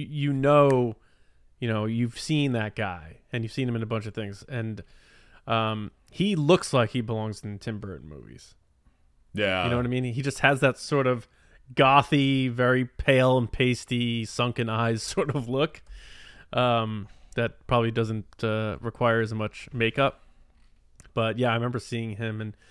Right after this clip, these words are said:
Speaker 1: he does that sort of, like, Jack in the Box, like, Gatling gun thing.
Speaker 2: Yeah, he's the, he's the organ grinder. And then they,
Speaker 1: Yeah.
Speaker 2: that was another thing with this movie. There were so many animals in it, and it,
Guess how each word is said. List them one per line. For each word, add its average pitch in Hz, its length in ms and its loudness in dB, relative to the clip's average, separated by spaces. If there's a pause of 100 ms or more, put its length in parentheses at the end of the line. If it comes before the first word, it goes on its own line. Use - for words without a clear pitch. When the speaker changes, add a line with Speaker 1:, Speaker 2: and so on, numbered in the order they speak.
(200)
Speaker 1:
he - 100 -10
does 156 120 0
that 165 140 0
sort 170 200 -2
of, 131 140 -4
like, 123 220 -2
Jack 127 240 -4
in 135 60 -8
the 127 80 -6
Box, 127 320 -6
like, 110 160 -8 (140)
Gatling 135 440 -10
gun 110 340 -10 (120)
thing. 117 240 -2
Speaker 2:
Yeah, 113 140 0
he's 92 120 -4
the, 87 220 -8
he's 113 200 -2
the 117 120 -4
organ 135 400 2
grinder. 82 540 -2 (200)
And 95 100 -6
then 104 120 -4
they, 107 260 0
Speaker 1:
Yeah. 131 300 -4
Speaker 2:
that 202 80 2
was 240 100 4
another 226 220 4
thing 139 200 0
with 110 80 -4
this 95 140 -6
movie. 110 220 0
There 143 100 0
were 151 100 2
so 190 260 2
many 214 280 -2 (100)
animals 117 600 0
in 78 120 -6
it, 55 200 -16 (300)
and 135 160 0
it, 127 100 -4